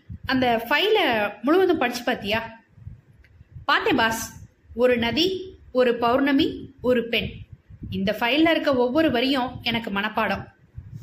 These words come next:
அப்படியா? சரி, நான் இப்ப கேக்குற கேள்விக்கெல்லாம் பதில் சொல்லிக்கிட்டே வா. கேளுங்க பாஸ். இன்னியோட அந்த கொலை நடந்து எத்தனாவது நாள்? சரியா இருபத்தெட்டு நாள் பாஸ். கொலை நடந்த அன்னைக்கு பௌர்ணமி தினம்.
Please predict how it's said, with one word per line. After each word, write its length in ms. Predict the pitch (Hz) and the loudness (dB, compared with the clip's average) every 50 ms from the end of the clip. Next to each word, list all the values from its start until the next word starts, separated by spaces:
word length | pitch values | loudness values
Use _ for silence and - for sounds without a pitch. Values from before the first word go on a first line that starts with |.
| - - - - - - - - - | -18 -18 -18 -18 -18 -18 -20 -18 -10
அப்படியா? 540 | - 185 185 185 - - 302 277 226 180 170 - - - - - - - | -8 -8 -8 -6 -4 -2 -2 0 0 -2 -4 -10 -14 -18 -18 -18 -18 -18
சரி, 300 | - - - 269 254 - 254 - - - - - - - | -8 -4 -2 -2 -2 -2 -4 -8 -14 -18 -18 -18 -14 -6
நான் 240 | - 240 277 339 403 | -2 0 2 2 2
இப்ப 140 | 381 370 320 | 0 -2 -2
கேக்குற 280 | - 320 320 320 339 | 0 0 0 2 2
கேள்விக்கெல்லாம் 720 | 330 320 277 269 269 262 269 269 262 240 240 247 240 196 - - - - | 0 2 2 0 0 0 0 -2 -2 -2 0 0 -2 -2 -4 -6 -8 -6
பதில் 260 | 202 233 247 302 330 | -4 -2 0 2 2
சொல்லிக்கிட்டே 440 | 320 302 262 220 180 - 196 220 226 | 2 2 0 -2 -2 -4 -4 -4 -2
வா. 320 | 202 196 185 185 - - - - - - _ _ _ _ - - - - - - | -2 -2 -4 -4 -8 -14 -20 -20 -20 -20 _ _ _ _ -20 -18 -18 -14 -6 -4
கேளுங்க 340 | 359 403 415 403 311 220 | -2 0 2 2 0 0
பாஸ். 500 | 190 202 202 208 - - - - - - _ - - _ _ _ _ _ _ _ - - - - _ _ _ _ _ _ | 0 -2 -2 -2 -4 -10 -14 -16 -20 -20 _ -20 -20 _ _ _ _ _ _ _ -20 -20 -20 -20 _ _ _ _ _ _
இன்னியோட 460 | 262 277 320 381 440 440 403 381 381 392 | 0 2 2 4 2 2 2 2 2 2
அந்த 240 | 403 359 277 247 | 2 2 2 0
கொலை 220 | 233 - 262 277 294 | 0 2 2 2 2
நடந்து 600 | 277 262 214 208 196 190 208 226 269 262 269 - | 2 0 0 -2 -2 -2 0 0 0 0 -2 -4
எத்தனாவது 460 | - 226 214 - 269 294 294 277 269 | -6 -4 -4 -2 0 0 0 0 0
நாள்? 340 | 240 240 233 233 240 233 233 233 - - - - - - - - - - - - - | 0 0 0 -2 -2 -6 -10 -14 -20 -20 -20 -18 -18 -18 -18 -20 -20 -20 -18 -18 -18
சரியா 540 | - - - - 269 269 302 330 320 370 381 | -18 -6 0 2 4 4 4 4 4 4 4
இருபத்தெட்டு 600 | 370 262 262 277 311 320 339 330 311 269 269 226 | 2 2 2 2 2 2 2 2 0 -2 0 0
நாள் 220 | 208 220 262 294 | 0 0 0 0
பாஸ். 400 | 233 233 226 220 - - - - - - - - - - _ - | 0 0 -2 -2 -4 -6 -10 -12 -14 -16 -18 -20 -20 -20 _ -8
கொலை 300 | - 294 302 339 381 415 | -2 0 0 2 2 2
நடந்த 320 | 403 330 269 254 233 233 | 2 0 0 0 0 0
அன்னைக்கு 420 | 220 208 208 208 202 - - - - - | -2 -2 -2 -6 -6 -6 -8 -8 -4 0
பௌர்ணமி 480 | 240 233 254 294 294 302 277 226 202 | 2 2 2 4 2 2 0 0 0
தினம். 360 | 180 196 214 233 233 - - | -2 -2 -2 -4 -4 -6 -12